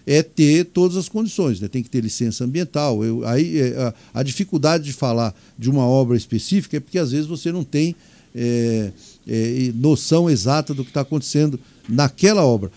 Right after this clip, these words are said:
Mas o, os recursos não têm restrição. A hora que a obra estiver em condições de andar, o recurso vai ser liberado. Esta semana, inclusive, teve uma, uma reunião, é, com a equipe do ministro Guido, é, é, Brito,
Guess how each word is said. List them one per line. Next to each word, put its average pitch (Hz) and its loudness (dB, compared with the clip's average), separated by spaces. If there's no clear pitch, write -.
Mas 139 2
o, 127 -2
os 120 -2
recursos 156 2
não 190 4
têm 196 4
restrição. 175 0
A 120 -2
hora 156 4
que - -4
a 151 2
obra 139 2
estiver 120 -2
em 123 -2
condições 123 0
de 123 -2
andar, 127 -2
o 131 0
recurso 143 2
vai 147 2
ser 147 0
liberado. 131 0
Esta 117 -4
semana, 160 2
inclusive, 143 -2
teve 147 6
uma, 131 0
uma 120 0
reunião, 123 2
é, 101 -2
com 123 -2
a 117 2
equipe 127 -2
do 113 0
ministro 117 0
Guido, 117 -2
é, 101 -2
é, 101 -4
Brito, 143 0